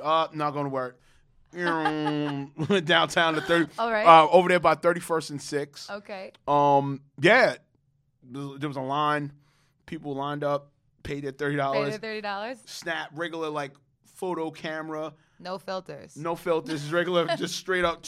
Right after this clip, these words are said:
Speaker 2: Yeah.
Speaker 1: and put me in a pool. So I'm thinking, I'm like, "All right, when, when are they ever gonna hit me up for this, not,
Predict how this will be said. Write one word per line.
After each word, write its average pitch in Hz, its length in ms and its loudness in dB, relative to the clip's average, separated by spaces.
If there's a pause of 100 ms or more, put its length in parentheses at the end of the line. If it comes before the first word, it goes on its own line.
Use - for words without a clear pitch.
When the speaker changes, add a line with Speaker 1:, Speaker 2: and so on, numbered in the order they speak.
Speaker 2:
Yeah. 233 80 -8 (880)
Speaker 1:
and 156 360 -2
put 208 160 -2
me 175 120 -2
in 165 60 0
a 151 40 -4
pool. 233 380 -2
So - 160 0
I'm 554 80 2
thinking, 440 260 4
I'm 480 80 -2
like, 131 160 0
"All 98 100 -8
right, 73 200 -14 (600)
when, 480 500 -4
when 277 220 -8
are - 80 -2
they 131 240 -10
ever 98 240 -12
gonna 82 180 -18
hit 82 260 -16
me 80 180 -18
up 80 220 -16
for - 180 -20
this, 78 340 -20
not, 76 200 -20